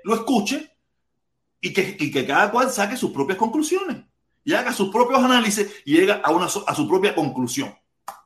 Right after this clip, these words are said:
Eso es lo que yo hago. Y te lo doy de una manera muy fácil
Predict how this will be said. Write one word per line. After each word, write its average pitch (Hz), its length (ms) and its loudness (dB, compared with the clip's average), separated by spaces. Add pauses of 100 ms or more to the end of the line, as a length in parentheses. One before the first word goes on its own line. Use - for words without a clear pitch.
(1400)
Eso - 100 -14
es - 40 -10
lo 165 140 -4
que 143 100 -6
yo 113 140 -8
hago. - 180 -16
Y 185 100 0
te 190 120 4
lo 175 80 6
doy 254 180 8
de 262 80 0
una 247 100 4
manera 240 280 2
muy 320 180 4
fácil 247 580 0